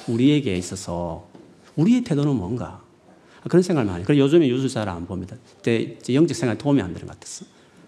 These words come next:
아. 하나님 아들, 완전하신 하나님 아들 예수께서 이 불법이 난무하는 세상에 오셔서 어떻게 행동하셨는지를 보고 그분을 따라야 합니다.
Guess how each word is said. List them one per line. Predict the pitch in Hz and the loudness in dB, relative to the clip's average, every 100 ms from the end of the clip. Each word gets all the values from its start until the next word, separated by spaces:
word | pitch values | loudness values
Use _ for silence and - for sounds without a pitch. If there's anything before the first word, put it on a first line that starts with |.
| _ - | _ -16
아. | - 80 143 143 _ _ - _ _ _ _ - - - _ _ _ - - _ _ - - - | -14 -12 -14 -18 _ _ -20 _ _ _ _ -20 -20 -20 _ _ _ -20 -20 _ _ -20 -20 -4
하나님 | - 220 196 180 | 4 6 8 6
아들, | 165 151 151 120 90 80 - - | 4 4 4 4 0 -6 -10 -4
완전하신 | 123 131 160 196 185 180 | 4 6 6 4 4 4
하나님 | 180 175 156 | 4 4 4
아들 | 143 135 | 4 2
예수께서 | 117 117 151 143 - | 2 0 0 0 0
이 | 120 180 165 160 | -2 2 2 2
불법이 | - 190 190 175 151 | 4 4 6 6 6
난무하는 | 113 113 127 127 127 | 4 4 2 2 0
세상에 | 127 120 120 123 - | -2 -2 0 2 0
오셔서 | 120 120 - - | 0 -2 -2 -2
어떻게 | 127 - - - 208 | -4 -4 -8 0 0
행동하셨는지를 | 240 233 185 143 139 - - - 180 196 156 131 120 - - - | 2 4 4 4 2 0 -6 -2 2 4 2 2 -2 -6 -12 -12
보고 | - 160 175 - 87 92 123 - - - | -4 0 0 -2 -4 -4 -8 -16 -20 -4
그분을 | 233 233 233 185 | 0 2 2 0
따라야 | - 104 85 | 0 -4 -4
합니다. | 78 80 - | -8 -12 -18